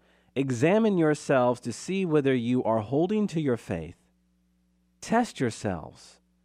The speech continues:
Do you not realize that Jesus Christ is in you, unless indeed you fail to meet the test?" Verse nine,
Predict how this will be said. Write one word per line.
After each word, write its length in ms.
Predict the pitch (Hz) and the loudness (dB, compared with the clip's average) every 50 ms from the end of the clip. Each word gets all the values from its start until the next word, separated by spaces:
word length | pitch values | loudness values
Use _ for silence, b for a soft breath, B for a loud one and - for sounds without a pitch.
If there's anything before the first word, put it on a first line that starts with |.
| _ _ _ - | _ _ _ -6
Do 140 | 110 123 | 0 4
you 80 | 147 156 | 6 6
not 160 | 160 165 147 | 6 6 4
realize 480 | 139 143 143 143 143 151 156 156 156 131 | 4 4 4 6 6 4 4 4 2 2
that 160 | 127 139 117 | 0 0 0
Jesus 380 | 101 107 131 131 123 131 123 - | 0 0 0 0 0 -2 -2 -4
Christ 400 | - - 135 131 131 127 - 113 | -2 0 0 0 0 -2 -4 -6
is 180 | 110 101 104 | -6 -2 0
in 160 | 123 139 151 | 2 2 2
you, 320 | 180 202 220 226 240 226 185 _ _ _ _ _ _ _ - | 2 2 2 0 0 -2 -4 _ _ _ _ _ _ _ -2
unless 520 | - 135 135 127 127 147 160 190 208 - - | 0 2 4 4 4 4 4 2 2 -2 -2
indeed 560 | - 147 139 123 110 131 139 147 147 151 131 | 0 0 0 2 2 2 2 2 2 2 0
you 100 | 123 120 | -2 -4
fail 380 | - - - 131 131 131 135 | -2 0 0 2 2 2 0
to 100 | 131 - | 0 -2
meet 280 | 127 110 107 104 107 - | -2 0 0 -2 -4 -4
the 100 | - 127 | -6 -6
test?" 580 | - - 214 214 196 123 98 - - - - - _ _ _ _ _ _ _ _ _ _ _ _ - | -2 0 0 0 0 0 -4 -8 -14 -20 -20 -20 _ _ _ _ _ _ _ _ _ _ _ _ -14
Verse 360 | 95 92 110 110 107 107 - | -6 -2 -2 -2 -2 -2 -2
nine, 540 | - 135 139 139 127 110 95 85 78 71 | 0 2 2 4 2 2 0 -2 -6 -10